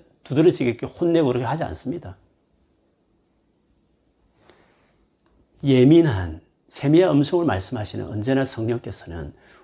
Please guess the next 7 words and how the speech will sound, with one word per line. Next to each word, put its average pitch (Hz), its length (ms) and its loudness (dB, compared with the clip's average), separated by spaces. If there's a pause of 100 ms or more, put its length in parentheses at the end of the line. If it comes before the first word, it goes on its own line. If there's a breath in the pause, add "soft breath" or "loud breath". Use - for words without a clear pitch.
우리 135 220 6
안에, 151 400 2
그럼에도 165 380 2
불구하고 123 540 -2
무시할 151 520 4
만한 156 240 2
아니지만 92 500 -6